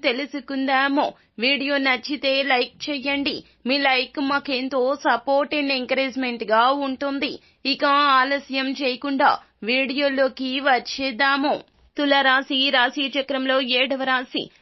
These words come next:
చిత్త నక్షత్రం మూడు, నాలుగు పాదములో, స్వాతి నక్షత్రము ఒకటి, రెండు, మూడు, నాలుగు పాదములో, విశాఖ నక్షత్రము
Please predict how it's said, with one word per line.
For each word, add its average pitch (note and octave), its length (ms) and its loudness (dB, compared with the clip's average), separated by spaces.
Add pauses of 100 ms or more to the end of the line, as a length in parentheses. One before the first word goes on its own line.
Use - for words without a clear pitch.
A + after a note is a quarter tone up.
(100)
చిత్త C#4 320 0
నక్షత్రం C4 540 -4
మూడు, C4+ 200 -2 (120)
నాలుగు B3 340 -2
పాదములో, C#4 420 2 (320)
స్వాతి C#4 460 0
నక్షత్రము C4+ 640 -2 (320)
ఒకటి, B3 320 -2 (180)
రెండు, C4 320 0 (200)
మూడు, B3+ 280 -2 (220)
నాలుగు B3+ 440 0
పాదములో, C4 460 2 (320)
విశాఖ C4 480 0 (100)
నక్షత్రము C#4 640 0